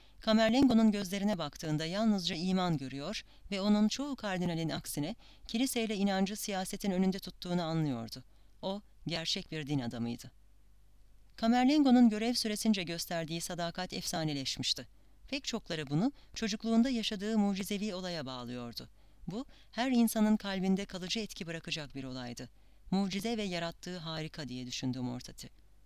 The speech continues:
Kendi çocukluğunda da böylesi şüphesiz iman uyandıracak bir olay yaşamış olmayı dilerdi.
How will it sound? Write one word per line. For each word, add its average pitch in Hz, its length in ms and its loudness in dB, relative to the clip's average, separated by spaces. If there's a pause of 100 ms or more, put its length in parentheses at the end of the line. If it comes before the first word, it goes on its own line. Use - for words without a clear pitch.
(280)
Kendi 247 260 6
çocukluğunda 165 640 0
da 160 160 -4
böylesi 226 380 -4
şüphesiz 208 520 -6
iman 190 280 4
uyandıracak 156 680 -2
bir 180 80 -6
olay 185 320 -6
yaşamış 170 400 -2
olmayı 147 340 -2
dilerdi. 120 440 -10